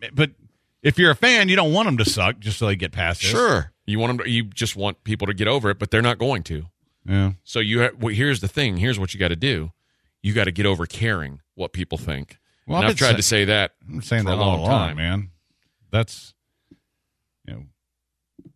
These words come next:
Speaker 1: embrace the villain role. That, that's one reason why I like Correa so much. I think he has.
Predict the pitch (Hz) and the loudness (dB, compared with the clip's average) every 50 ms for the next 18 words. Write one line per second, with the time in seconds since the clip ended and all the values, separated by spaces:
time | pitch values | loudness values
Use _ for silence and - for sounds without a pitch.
0 | _ _ _ _ _ _ _ - 107 92 _ _ - 120 127 104 95 101 95 123 | _ _ _ _ _ _ _ -20 -20 -20 _ _ 2 2 2 2 2 2 2 2
1 | 151 147 - 170 151 135 156 180 202 175 127 101 92 90 107 135 156 143 165 190 | 2 0 0 -2 -2 0 0 0 0 0 0 0 0 2 2 2 2 2 2 0
2 | 202 - 220 220 208 202 208 190 185 190 202 202 202 202 208 190 - - 185 180 | 2 2 0 0 2 2 0 0 0 2 2 2 4 2 2 0 0 2 2 4
3 | 185 190 170 - - 117 107 107 104 - - 143 160 156 151 165 151 147 156 156 | 4 4 2 2 2 2 2 2 2 2 2 0 0 0 0 2 4 4 4 4
4 | 123 101 - - - | 2 0 -2 -6 -14